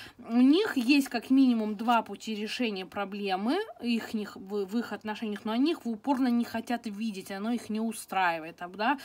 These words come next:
поэтому они смотрят вот на эти пролитые кубки и не знают, что им здесь делать. Здесь все в разочаровании, вот белый флаг подняли и дальше сидят. Что делать, мы не знаем. Чувство глубокого тотального одиночества у них, да, и всё, и сидим.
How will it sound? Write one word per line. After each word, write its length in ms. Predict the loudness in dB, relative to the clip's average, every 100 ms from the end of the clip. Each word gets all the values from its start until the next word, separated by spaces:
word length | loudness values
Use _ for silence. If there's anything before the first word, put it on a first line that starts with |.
| -14 -6
поэтому 260 | 0 4 4
они 80 | 4
смотрят 220 | 4 0
вот 140 | 0 0
на 120 | 0
эти 140 | 0
пролитые 520 | -6 -4 -4 -4 -6
кубки 420 | -2 0 0 -2 -4
и 60 |
не 120 | -2
знают, 260 | -2 -2 -2
что 120 | -2
им 140 | -2 -2
здесь 220 | -6 -8
делать. 400 | -6 -6 -6 -10 _ _ _ -14
Здесь 260 | 0 2 2
все 220 | 2 0
в 40 | 0
разочаровании, 760 | -4 -6 -4 2 4 6 4
вот 120 | 0
белый 260 | -2 -4 -2
флаг 260 | -4 -6 -6
подняли 480 | -6 0 2 2
и 220 | 0 -2 -6
дальше 360 | -2 -2 -4
сидят. 360 | -10 -12 -14 -12
Что 100 | -12
делать, 420 | -6 0 0 -2
мы 120 | -6
не 180 | -8 -8
знаем. 720 | -10 -10 -10 -10 -10 -14 -16 _ -20 -20 -20 -20 -20 _ _ _ _ _ -14 -14 -16 -20 -20 -20 2
Чувство 340 | 4 4 2
глубокого 640 | 0 0 0 0 2 0
тотального 580 | 0 0 2 2 0 -4
одиночества 760 | -6 0 2 2 2 -4 -2 0
у 160 | 2
них, 260 | 4 4 2
да, 220 | 0 -2
и 120 | -2 -6
всё, 260 | -10 -8
и 120 | -6
сидим. 580 | -6 -8 -10 -10 -12 -12